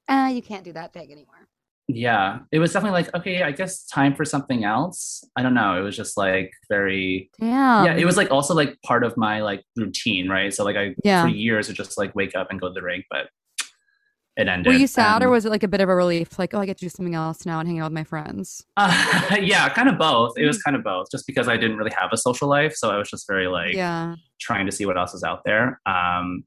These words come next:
Speaker 2: and I actually was planning on just, like, not going, like, I was just gonna, like, gonna go to school after high school, but then, um,
Speaker 1: Mm-hmm.
Speaker 2: High School Musical: The Ice Tour, like, was looking for skaters, and they, like,
Speaker 1: Oh
Speaker 2: found
Speaker 1: my
Speaker 2: me, so I, like,
Speaker 1: God.
Speaker 2: went on tour with them.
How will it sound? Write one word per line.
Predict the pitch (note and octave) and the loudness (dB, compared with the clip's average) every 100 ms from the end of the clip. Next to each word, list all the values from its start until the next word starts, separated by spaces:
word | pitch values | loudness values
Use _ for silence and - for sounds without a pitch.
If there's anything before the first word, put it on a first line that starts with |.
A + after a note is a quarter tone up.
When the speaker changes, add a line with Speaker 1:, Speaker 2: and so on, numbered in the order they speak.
| - | -8
Speaker 2:
and | G2+ F#2 F2+ F2 F#2+ - _ _ _ - | -6 -4 -4 -6 -10 -10 _ _ _ -4
I | B2+ | -2
actually | A2+ - C#3 | -2 2 4
was | B2 B2 - | 4 0 -4
planning | A#2 C#3 B2 | 0 4 4
on | G#2+ | 2
just, | G#2 - | -2 -4
like, | G2+ F#2+ | -6 -2
not | G#2 G2+ G2 - | 2 2 0 -4
going, | G2+ G2 G2 - | -4 -4 -6 -4
like, | A2 G2 - - _ _ _ _ _ - A2+ | -4 -4 -8 -20 _ _ _ _ _ -2 0
I | G#2+ G#2+ | 0 0
was | A#2 A2 | -2 -4
just | - | -4
gonna, | A2+ G2+ | -2 -2
like, | G#2+ | -2
gonna | A2+ G#2+ - | -2 -4 -4
go | G#2+ | -6
to | G2+ | -8
school | - A2+ G#2 | -4 0 2
after | F#2+ G#2 | 0 -2
high | G2 G2 - | -4 -4 -4
school, | F#2+ F2+ F2+ | -2 -2 -2
but | F#2+ - | -6 -4
then, | F#2+ F#2 F2+ | -2 -2 -4
um, | F2+ F2 G#3 | -2 -2 -2
Speaker 1:
Mm-hmm. | F#3+ F#3+ - - | -2 -6 -10 -6
Speaker 2:
High | - | -4
School | - A2+ | -4 -4
Musical: | G2 G2+ F#2+ - | -4 -6 -10 -8
The | G2 | -4
Ice | F#2 F2+ - - | -2 -4 -10 -4
Tour, | F2+ F2+ E2+ - | 0 2 0 -2
like, | F2+ - | -8 -8
was | G2+ F2 - | -10 -10 -8
looking | E2+ G2 F#2 | -8 -8 -8
for | |
skaters, | F2+ - F2+ G2 B2 B2 - | -8 -6 -4 -2 -2 -4 -10
and | F#2 F2+ | -10 -8
they, | F2+ | -8
like, | F2 - | -8 -4
Speaker 1:
Oh | F#2 | 0
Speaker 2:
found | - | 0
Speaker 1:
my | G3+ F#3+ | 0 0
Speaker 2:
me, | F#3 | 0
so | F3+ | 0
I, | |
like, | E3+ D#3+ D#3+ | 2 0 -2
Speaker 1:
God. | C3 | -2
Speaker 2:
went | G2+ | -4
on | F#2+ | -4
tour | - F#2+ F#2 | -4 -2 -2
with | F2+ - | -4 -4
them. | D2 D#2 | -4 -4